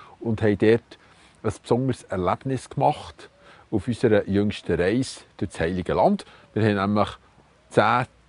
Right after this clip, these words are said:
Leute gehabt, die unbedingt gewünscht haben, ihre Kindertaufe zu bestätigen durch eine Glaubenstaufe, durch eine Erwachsenentaufe. Es war ein sehr besonderer Tag gewesen. Bevor wir dann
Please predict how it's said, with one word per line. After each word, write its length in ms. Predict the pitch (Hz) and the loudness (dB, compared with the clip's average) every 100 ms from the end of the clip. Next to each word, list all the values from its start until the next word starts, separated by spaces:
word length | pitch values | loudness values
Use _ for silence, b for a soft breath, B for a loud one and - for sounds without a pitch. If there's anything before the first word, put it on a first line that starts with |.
| - | -10
Leute 240 | 98 123 - | 0 0 2
gehabt, 220 | 120 117 | 2 4
die 60 | 101 | 2
unbedingt 600 | 143 160 131 123 123 - | 2 -2 0 -2 -2 -4
gewünscht 460 | 107 139 131 - | 0 0 -4 -2
haben, 340 | 113 110 117 113 B B B B B _ - | 2 4 2 -2 B B B B B _ 2
ihre 300 | 110 117 123 | 4 6 2
Kindertaufe 840 | - 117 117 110 87 92 - 98 | 2 2 2 0 2 2 0 -6
zu 100 | - | -4
bestätigen 720 | 98 - - 67 90 104 95 | -8 -4 -2 -2 -4 -4 -4
durch 160 | - 80 | -2 -4
eine 140 | 78 | -4
Glaubenstaufe, 960 | - 104 107 143 131 - - 104 104 110 | -4 -2 0 -2 -4 -2 0 0 0 -6
durch 160 | - | -4
eine 160 | 160 80 | -4 -6
Erwachsenentaufe. 1080 | - 71 - - - 76 73 - - - - - _ _ _ _ b b b b b b _ - | -8 -8 -8 -8 -10 -12 -10 -12 -16 -18 -20 -20 _ _ _ _ b b b b b b _ 2
Es 280 | 120 139 127 | 2 4 4
war 140 | 117 | 4
ein 60 | 104 | 4
sehr 240 | - 107 113 | 0 2 2
besonderer 520 | 92 - 101 117 113 - | 0 -4 -2 0 0 0
Tag 440 | 92 98 - - | 0 0 -4 -12
gewesen. 260 | - 110 107 _ _ _ _ _ _ B B - | -4 -4 -4 _ _ _ _ _ _ B B -6
Bevor 360 | 95 - 107 98 | -4 2 2 2
wir 60 | |
dann 320 | 95 98 101 | 2 4 2